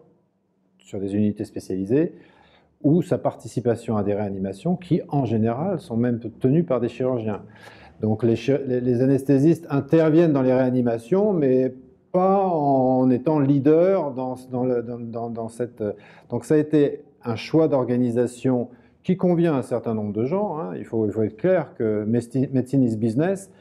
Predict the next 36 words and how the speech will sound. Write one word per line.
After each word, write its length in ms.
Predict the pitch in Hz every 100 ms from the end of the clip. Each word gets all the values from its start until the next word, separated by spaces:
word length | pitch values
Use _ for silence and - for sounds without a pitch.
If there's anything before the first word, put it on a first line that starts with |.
| _ _ -
et 80 | 131
que 80 | 131
l'anesthésiste 560 | 131 120 139 131 156
gagne 200 | 139 127
sa 160 | 123 127
vie 360 | 131 160 185 -
en, 60 | 135 127 117 117
en 40 | 120
endormant 440 | 120 127 139 151
et 120 | 147
en 80 | 131
réveillant 280 | 131 131 135
des 120 | 135
patients. 420 | 131 123 127 110 - - - _ _ _ _ _ -
C'est, 440 | - 131 117 120
c'est 180 | 117 123
clair 300 | 143 151 151
que 440 | 151 139 135 135 131
le 100 | 127
choix 260 | - 151
aux 100 | 143
États-Unis 520 | 127 139 123 131 147
a 100 | 147
été 420 | 127 127 139 131 123
clairement 400 | 135 131 135 131
défini 560 | 120 123 131 156 202 -
et 120 | 127
mes 260 | 117 120 113
internes, 560 | 113 110 139 156 175
euh, 1040 | 160 123 120 117 117 113 113 107 107 101 95
ça 160 | 127
ne 80 | 123
leur 140 | 120 -
posait 240 | 131 131 143
aucun 300 | 170 156 139
problème 600 | 131 123 135 156 180